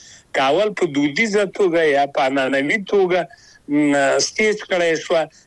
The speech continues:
یعنې دا ټولې هغه پوښتنې وې چې ما ته پیدا شي. نو ځکه مې د دغو پوښتنو،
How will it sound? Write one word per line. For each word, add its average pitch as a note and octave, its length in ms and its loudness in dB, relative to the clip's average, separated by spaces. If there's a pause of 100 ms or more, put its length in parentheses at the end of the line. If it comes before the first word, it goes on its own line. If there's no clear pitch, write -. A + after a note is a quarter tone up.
یعنې F#3 240 -2
دا G3 160 0
ټولې A#3 300 -2
هغه G#3+ 220 2
پوښتنې G#3+ 480 -2
وې D3+ 180 2
چې D#3 120 -4
ما D3 160 2
ته D3 160 -2
پیدا C#3+ 400 0
شي. F3 240 -2
نو C#3 260 2
ځکه G#3 300 -2
مې F3 160 -2
د D#3 60 -2
دغو E3 280 0
پوښتنو، D3 560 0